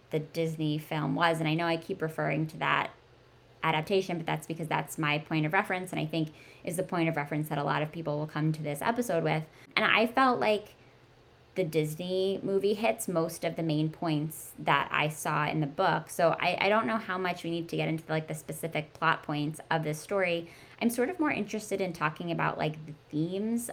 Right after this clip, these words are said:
of, of Alice in Wonderland and what Lewis Carroll was trying to explore and how it, it communicates different things to people at different ages. So I think that maybe we can just start by talking about what Alice in Wonderland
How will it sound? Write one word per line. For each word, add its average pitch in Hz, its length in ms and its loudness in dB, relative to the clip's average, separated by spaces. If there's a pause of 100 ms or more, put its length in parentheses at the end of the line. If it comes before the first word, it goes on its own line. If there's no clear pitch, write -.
of, 233 220 2 (240)
of 220 140 2
Alice 220 320 2
in 226 60 -2
Wonderland 214 640 0
and 165 400 0 (420)
what 175 360 2
Lewis 175 240 2
Carroll 156 300 0
was 160 140 0
trying 156 360 0
to 160 100 -6
explore 151 640 -2
and 147 240 0
how 151 320 2
it, 156 240 -2 (100)
it 156 300 -2
communicates 180 520 -6
different 160 280 -2
things 151 200 -2
to - 80 -14
people 156 240 -4
at 151 140 -4
different 151 300 -6
ages. 214 580 0 (320)
So - 340 2
I 240 120 6
think 277 300 0
that 440 120 2
maybe 240 260 0
we 294 120 0
can 262 160 2
just 220 180 -2
start 190 260 0
by 202 120 4
talking 190 460 -2
about 165 440 2 (580)
what 180 380 4
Alice 233 320 4
in 240 120 4
Wonderland 190 640 -2